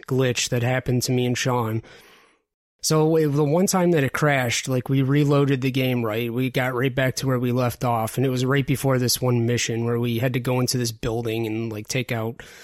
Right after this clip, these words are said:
a bunch of guys. So we, we start back up, and I pretty much, like, Leroy Jenkins it and just run in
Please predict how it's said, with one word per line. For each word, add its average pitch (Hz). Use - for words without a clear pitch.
a 135
bunch 135
of 127
guys. 117
So 135
we, 120
we 127
start -
back 190
up, 160
and 143
I 135
pretty 160
much, 147
like, 131
Leroy 131
Jenkins 120
it 151
and 131
just 123
run 127
in 147